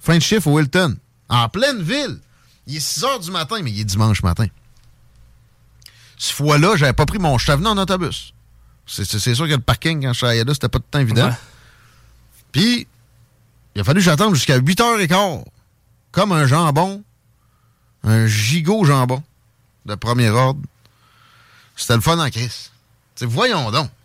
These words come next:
Speaker 1: Donne-moi une, une huit cents, là. C'est une huit cents en plus, là. C'est pas, c'est pas axé sur le service. Puis les administrateurs de ça, c'est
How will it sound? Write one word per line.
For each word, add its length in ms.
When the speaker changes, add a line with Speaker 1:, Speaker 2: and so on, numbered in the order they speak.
Speaker 1:
Donne-moi 380
une, 300
une 80
huit 160
cents, 380
là. 120
C'est 120
une 100
huit 140
cents 240
en 40
plus, 280
là. 60
C'est 180
pas, 180
c'est 100
pas 140
axé 200
sur 140
le 80
service. 280
Puis 100
les 220
administrateurs 560
de 120
ça, 240
c'est 380